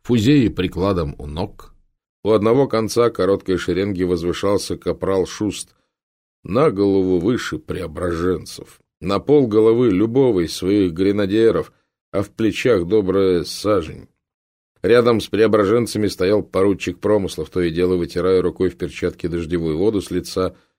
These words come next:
когда порыв ветра швырял холодные капли под треуголку. Увидел Оболенского и прокричал срывающимся голосом: «Смирно!» Солдаты подтянулись, выпитив грудь. Капитан встал перед строем. «Здорово, молодцы!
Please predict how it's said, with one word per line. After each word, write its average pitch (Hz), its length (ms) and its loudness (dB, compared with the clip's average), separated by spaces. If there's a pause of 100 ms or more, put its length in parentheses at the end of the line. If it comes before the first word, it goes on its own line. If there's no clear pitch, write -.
(140)
когда 139 240 0
порыв 135 280 2
ветра 110 380 0
швырял 90 400 -2
холодные 82 560 -4
капли 80 320 -10
под 76 300 -10
треуголку. - 840 -14 (600)
Увидел 113 380 0
Оболенского 104 540 -4
и 95 80 -2
прокричал 101 640 -4
срывающимся 92 800 -4
голосом: 82 480 -6 (420)
«Смирно!» 311 1300 4 (960)
Солдаты 95 420 0
подтянулись, 107 600 -4
выпитив - 500 -8
грудь. 85 300 -4 (400)
Капитан 117 380 0
встал 113 400 0
перед 98 260 -2
строем. 92 460 0
«Здорово, 107 340 4
молодцы! 143 720 2